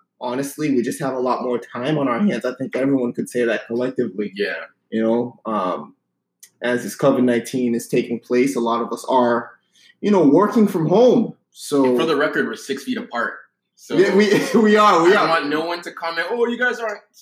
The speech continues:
Speaker 2: quarantining, whatever." Now
Speaker 1: Yep.
Speaker 2: we're six feet apart. We'll send pictures later.
Speaker 1: Practicing
Speaker 2: All right?
Speaker 1: social distancing.
Speaker 2: Don't come for us.
Speaker 1: Do not. Do not. All right. So, Johnny,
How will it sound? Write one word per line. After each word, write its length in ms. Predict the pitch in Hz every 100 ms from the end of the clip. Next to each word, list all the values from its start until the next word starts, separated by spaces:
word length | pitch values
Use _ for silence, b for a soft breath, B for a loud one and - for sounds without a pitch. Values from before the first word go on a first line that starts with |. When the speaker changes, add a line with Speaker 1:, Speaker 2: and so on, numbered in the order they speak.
| _ _ -
Speaker 2:
quarantining, 640 | 240 233 214 220 220 214
whatever." 500 | 208 208 196 180 135
Now 160 | 139 135
Speaker 1:
Yep. 80 |
Speaker 2:
we're 80 | 139
six 220 | 139 139 147
feet 120 | 139
apart. 280 | 139 123 123
We'll 80 |
send 380 | 127 143 139 -
pictures 580 | 135 - 131 127 127 -
later. 440 | 120 127 117 113 - _
Speaker 1:
Practicing 440 | - 170 226 190 -
Speaker 2:
All 40 | 170
right? 80 |
Speaker 1:
social 440 | 160 165 151 170 139
distancing. 680 | 139 139 123 110 - 104 - _
Speaker 2:
Don't 140 | 117 113
come 220 | 127 120
for 140 | 101
us. 180 | 95 - - 160
Speaker 1:
Do 100 | 139
not. 380 | 139 131 95 -
Do 100 | 123
not. 280 | 127 104 - - _ _ _
All 160 | 120 117
right. 180 | 104 -
So, 480 | - 180 139 -
Johnny, 400 | 123 180 - 120